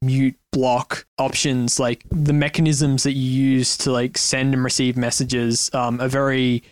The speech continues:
it's very, like, primitive right now. Um, and it's mostly, like, it was designed to, you know, maximize engagement, not,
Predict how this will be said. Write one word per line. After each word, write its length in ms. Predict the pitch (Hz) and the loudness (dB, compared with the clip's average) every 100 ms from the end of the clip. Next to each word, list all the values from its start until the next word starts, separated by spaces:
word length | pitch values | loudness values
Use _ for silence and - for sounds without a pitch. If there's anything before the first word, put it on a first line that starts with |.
| - | -6
it's 140 | 151 | -4
very, 220 | - 147 131 | 0 0 0
like, 180 | 123 | -2
primitive 420 | - 143 123 123 123 | -2 0 0 0 -2
right 200 | 117 120 | -4 -2
now. 400 | 123 120 117 - _ _ _ 135 | -2 -2 -2 -6 _ _ _ -4
Um, 260 | 123 117 | -2 -2
and 100 | 127 | -2
it's 160 | 131 - | -2 0
mostly, 580 | 147 135 143 127 123 - | 0 2 2 0 -2 -2
like, 220 | 127 120 _ - | -2 -4 _ -2
it 60 | 151 | 0
was 180 | 139 | 0
designed 680 | 123 135 139 139 139 131 127 | 0 0 0 0 -2 0 0
to, 220 | - 127 | 0 -2
you 140 | 123 135 | 0 0
know, 360 | 131 120 120 127 _ _ _ - | 0 0 -2 -4 _ _ _ -4
maximize 640 | 135 117 - 123 123 120 | -4 -2 -2 0 0 -2
engagement, 760 | 120 113 127 123 - 117 113 - | -2 0 0 -2 -2 -2 -4 -2
not, 240 | 131 120 | -2 -2